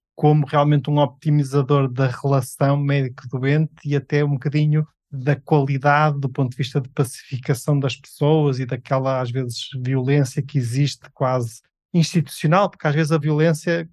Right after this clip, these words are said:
não é dirigida propriamente às vezes até à pessoa, mas é por intermédio da pessoa que tem à frente contra todo um sistema, contra toda uma revolta, contra todas as instituições, etcétera.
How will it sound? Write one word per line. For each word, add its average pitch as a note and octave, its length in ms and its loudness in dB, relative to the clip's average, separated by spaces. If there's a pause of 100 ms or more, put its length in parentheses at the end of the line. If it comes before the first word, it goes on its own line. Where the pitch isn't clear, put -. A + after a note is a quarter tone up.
(140)
não D#3+ 240 0
é D#3+ 80 4
dirigida D#3 480 0
propriamente D3+ 480 -2
às D3 100 0
vezes C#3+ 200 -4
até D3 240 -2
à C3+ 120 0
pessoa, F3+ 680 -2
mas E3+ 720 -2
é E3+ 180 -4
por D#3+ 180 0
intermédio D#3+ 540 2
da D3+ 120 0
pessoa D#3+ 320 0
que - 140 -20
tem F3+ 220 2
à D#3 120 4
frente F#3+ 600 0
contra F#3 420 2
todo F3+ 280 0
um E3 60 2
sistema, F#3 580 0
contra D3 280 -2
toda D#3 280 0
uma D3 200 0
revolta, E3 540 0
contra C#3+ 400 -2
todas C#3+ 460 2
as C3 120 -2
instituições, D3+ 920 0
etcétera. D#3 640 -2